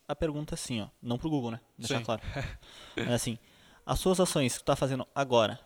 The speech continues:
Speaker 1: correspondem ao que tu quer a longo prazo? Tipo assim, as, as ações que um, que o jogador de xadrez tá fazendo ali correspondem a dar um checkmate?
Speaker 2: É.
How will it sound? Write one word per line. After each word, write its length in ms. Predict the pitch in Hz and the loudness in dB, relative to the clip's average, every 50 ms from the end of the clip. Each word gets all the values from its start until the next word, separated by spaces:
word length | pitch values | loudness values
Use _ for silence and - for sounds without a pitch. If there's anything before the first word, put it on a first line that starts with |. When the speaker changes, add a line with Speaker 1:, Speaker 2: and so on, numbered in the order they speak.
| - _ _ _ _ _ _ _ _ _ _ | -20 _ _ _ _ _ _ _ _ _ _
Speaker 1:
correspondem 600 | - - 160 160 147 139 - - 151 151 147 127 | -6 -2 -2 -2 -2 -2 -4 -4 -4 -2 -2 -2
ao 60 | 117 - | -4 -4
que 80 | - - | -6 -10
tu 80 | - | -8
quer 80 | - 131 | -4 -4
a 40 | 123 | -2
longo 220 | 117 113 113 110 | -2 -4 -4 -2
prazo? 380 | - - 127 117 117 107 - - - _ _ _ _ _ | 0 2 2 4 2 0 -4 -12 -18 _ _ _ _ _
Tipo 140 | - - - | -12 -10 -8
assim, 180 | 123 - 131 123 | -6 -4 -4 -4
as, 80 | 117 117 | -2 -2
as 260 | 135 120 120 131 - | 0 2 2 2 2
ações 360 | 147 139 131 139 143 139 131 - | 0 -2 -2 -2 -4 -4 -4 -4
que 100 | - 135 | -4 -2
um, 520 | 131 127 123 123 120 120 120 117 117 113 - - - - - - - - | -2 -2 -2 -4 -4 -4 -4 -6 -6 -8 -10 -14 -18 -20 -20 -20 -10 -4
que 60 | - | 2
o 40 | 131 | 4
jogador 220 | 131 131 127 127 | 6 6 6 4
de 60 | 120 | 4
xadrez 260 | - 135 123 120 120 | 2 2 2 2 2
tá 100 | - - | 2 0
fazendo 380 | 123 - 139 127 120 123 123 120 | 2 2 4 4 4 4 4 4
ali 240 | 117 117 110 107 - - | 4 2 2 0 -4 -4
correspondem 520 | - 135 131 120 120 - - 165 160 143 | 0 0 2 2 2 0 -2 -2 -2 0
a 60 | 127 120 | -2 -2
dar 160 | 120 120 127 | 2 2 2
um 80 | 135 131 | 2 2
checkmate? 640 | - - 117 - - 117 123 135 135 - - - - | -2 -6 -8 -8 -4 -2 -2 -2 -2 -6 -10 -8 -2
Speaker 2:
É. 220 | 139 131 123 113 | 0 0 2 0